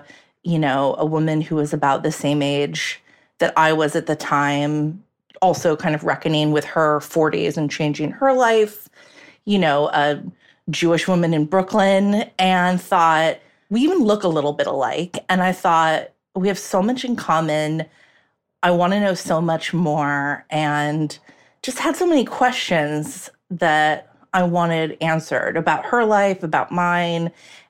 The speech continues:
And that's kind of the impetus. And then just couldn't get it out of my head and sort of finally decided to write about it.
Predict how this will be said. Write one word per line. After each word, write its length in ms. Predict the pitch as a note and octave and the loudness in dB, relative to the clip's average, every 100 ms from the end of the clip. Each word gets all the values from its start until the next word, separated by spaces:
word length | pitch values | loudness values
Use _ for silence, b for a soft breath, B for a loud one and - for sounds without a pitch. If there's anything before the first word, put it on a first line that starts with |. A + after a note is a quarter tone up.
| - | -4
And 840 | G3 F#3 F#3 F#3 F3+ F#3 F3 - - b b b - | 0 2 2 2 0 -2 -4 -10 -18 b b b -10
that's 300 | F#3+ B3 - | -2 -2 -2
kind 200 | - B4 C5 | -4 -2 0
of 60 | G#4 | 0
the 180 | D4+ - | -2 0
impetus. 720 | A3 A#3+ E3+ D#3+ D#3 D3+ - - | 0 2 2 4 2 -2 -6 -2
And 200 | G#3 G#3 | 2 4
then 520 | G#3+ G#3+ G#3+ G#3 G3 b b b b b _ - | 4 4 2 0 -2 b b b b b _ -4
just 200 | D4+ D4 | -2 0
couldn't 240 | F4 G4 | 0 0
get 120 | F4 D4 | 2 2
it 40 | |
out 140 | C4 A#3+ | 2 2
of 80 | |
my 120 | G#3 F#3 | 0 -2
head 640 | G3+ C4+ E3+ - F3+ - - | -2 0 0 0 -4 -4 0
and 540 | F#3 F3+ F3+ F3+ F3 - | 2 4 2 2 -2 -6
sort 240 | - G3+ F3 | -2 0 0
of 80 | E3+ | -2
finally 520 | - E3+ E3+ F3+ E3 | -2 0 2 0 -2
decided 640 | E3 E3 D#3 D#3 D#3 - - - | -4 -2 -2 0 -2 -4 -10 -8
to 100 | E3+ | -2
write 200 | D#3 - | 0 -2
about 240 | - - - | -6 -6 -4
it. 300 | A2+ A#2+ | -2 -6